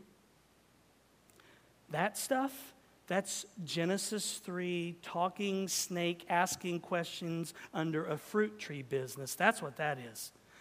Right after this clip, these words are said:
That God's word says this, but it's okay that I do this, the opposite of that, 'cause he wants me to be happy. All of that, all of it is, is Genesis three,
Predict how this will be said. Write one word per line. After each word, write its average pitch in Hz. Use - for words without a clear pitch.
That 165
God's 214
word 262
says 226
this, 269
but 202
it's 196
okay 233
that 233
I 202
do 196
this, 233
the 190
opposite 254
of 277
that, 320
'cause 165
he 277
wants 269
me 269
to 220
be 214
happy. 247
All 311
of 294
that, 294
all 339
of 403
it 403
is, 302
is 170
Genesis 339
three, 240